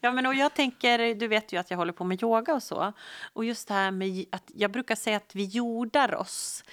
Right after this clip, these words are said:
Eh, och då betyder det ju inte att vi sitter med, med fingrarna i jorden. Eh, me-, men just att bara kanske lägga sig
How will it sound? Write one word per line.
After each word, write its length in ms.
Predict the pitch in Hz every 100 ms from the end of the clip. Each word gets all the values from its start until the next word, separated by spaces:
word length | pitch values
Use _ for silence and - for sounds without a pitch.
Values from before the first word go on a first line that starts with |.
| - -
Eh, 220 | 170 165
och 120 | - 190
då 160 | 196 196
betyder 400 | 180 185 180 165
det 60 | 180
ju 60 |
inte 240 | 170 170 196
att 120 | -
vi 40 |
sitter 300 | 160 151 -
med, 140 | 156 143 -
med 140 | 151
fingrarna 460 | - 160 156 151 156
i 60 | 175
jorden. 500 | 214 175 135 190 226 - - -
Eh, 260 | 165 156 -
me-, 360 | 175 170 175 170
men 300 | 190 185 180
just 380 | 185 175 - - -
att 260 | - - - _ _ -
bara 180 | 180 175
kanske 280 | 196 175 175
lägga 380 | 180 185 - 180
sig 480 | - 180 190 190